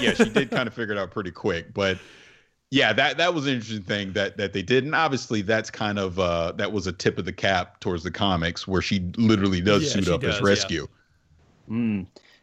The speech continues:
Speaker 3: I don't think it's the last time we see her
Speaker 1: No,
Speaker 3: as
Speaker 1: I do not either. <laughs>
Speaker 2: Mm. <clears throat> Uh, let's see. We get the, uh, finally when he gets to Tennessee,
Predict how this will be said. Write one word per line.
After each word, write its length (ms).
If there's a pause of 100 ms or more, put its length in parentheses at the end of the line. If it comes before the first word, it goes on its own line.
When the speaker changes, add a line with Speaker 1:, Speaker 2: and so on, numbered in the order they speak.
(120)
Speaker 3:
I 40
don't 60
think 140
it's 100
the 80
last 340
time 220
we 80
see 240
her 160
Speaker 1:
No, 440
Speaker 3:
as 140
Speaker 1:
I 40
do 140
not 220
either. 360
<laughs> 80
Speaker 2:
Mm. 1500
<clears throat> 40 (640)
Uh, 920
let's 280
see. 300
We 100
get 180
the, 260
uh, 280
finally 260
when 100
he 60
gets 140
to 80
Tennessee, 680